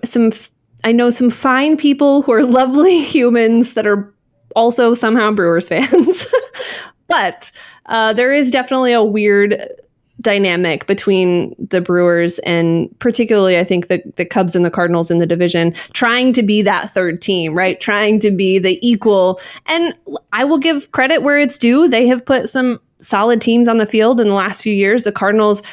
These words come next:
had to get through the Brewers the last time they went to the World Series, and, and <laughs> that kind of ruined the, the whole, "We're gonna become a dynasty" thing for the Brewers. But, you know, <laughs> it happens. Um, <laughs> so, yeah, I get it. And it's,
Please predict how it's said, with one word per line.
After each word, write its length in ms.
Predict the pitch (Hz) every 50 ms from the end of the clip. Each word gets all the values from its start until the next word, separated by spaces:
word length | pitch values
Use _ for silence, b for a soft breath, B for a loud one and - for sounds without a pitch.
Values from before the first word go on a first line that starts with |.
| B B B B -
had 200 | - - 175 185 208
to 60 | 208
get 160 | 233 220 -
through 200 | - 202 233 254
the 100 | 233 214
Brewers 560 | 185 196 202 202 208 214 214 220 226 240 233
the 100 | 233 208
last 260 | 202 202 240 285 -
time 200 | - 220 202 202
they 100 | 202 190
went 140 | 190 190 190
to 60 | 202
the 60 | 190 185
World 240 | 185 185 180 180
Series, 400 | - - 180 180 185 202 226 220
and, 380 | 196 185 185 185 185 185 180 -
and 300 | - 185 180 180 175 190 240
<laughs> 1000 | - - - _ _ _ _ _ _ _ - - _ - - - - - -
that 480 | 185 190 220 233 226 220 - - _ -
kind 160 | - 240 185 175
of 140 | 160 156 - -
ruined 440 | 180 185 180 175 180 180 180 - - _ -
the, 360 | - 185 180 175 170 170 165 -
the 100 | 175 185
whole, 440 | 202 180 165 160 175 190 196 240 - _ _ -
"We're 200 | - 185 190 175
gonna 340 | 175 175 170 165 165 175 - - - - _ _ _ -
become 300 | 196 175 - 202 185 180
a 40 | 170
dynasty" 440 | 190 175 185 185 180 180 - 190
thing 220 | 185 - 175 175 175
for 100 | 196 180
the 80 | 185
Brewers. 360 | 190 262 320 330 285 262 233 -
But, 120 | 359 392
you 140 | 427 494 440
know, 240 | 320 233 220 240 - - -
<laughs> 140 | _ - -
it 80 | 392
happens. 440 | 302 214 175 - - 277 330 311 - B B B B B B -
Um, 460 | - 247 240 233 233 226 226 226 240
<laughs> 240 | - - - - -
so, 220 | - - - 311 302
yeah, 280 | 320 339 285 208 - -
I 80 | - 226
get 220 | 214 233 220 214
it. 160 | 220 214 202 -
And 160 | - 185 185
it's, 280 | 185 190 190 - -